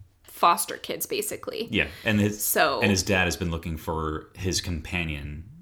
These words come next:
Speaker 1: Mm-hmm.
Speaker 2: to, like, be his kind of right-hand man for
Speaker 1: Yeah,
Speaker 2: a while.
Speaker 1: and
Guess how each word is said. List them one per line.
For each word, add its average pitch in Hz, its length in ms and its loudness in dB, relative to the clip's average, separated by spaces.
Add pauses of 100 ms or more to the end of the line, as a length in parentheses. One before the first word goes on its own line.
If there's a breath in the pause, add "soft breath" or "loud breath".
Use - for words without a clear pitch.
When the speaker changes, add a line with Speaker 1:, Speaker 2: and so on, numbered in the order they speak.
Speaker 1:
Mm-hmm. 196 460 -4
Speaker 2:
to, 185 120 -2
like, - 300 -4 (600 soft breath)
be 85 100 -2
his 80 480 -2 (460 loud breath)
kind 90 120 0
of 80 60 0
right-hand 78 340 -2
man 76 220 -4
for 359 140 -4
Speaker 1:
Yeah, 254 200 4
Speaker 2:
a - 100 -2
while. - 160 -6
Speaker 1:
and 247 360 0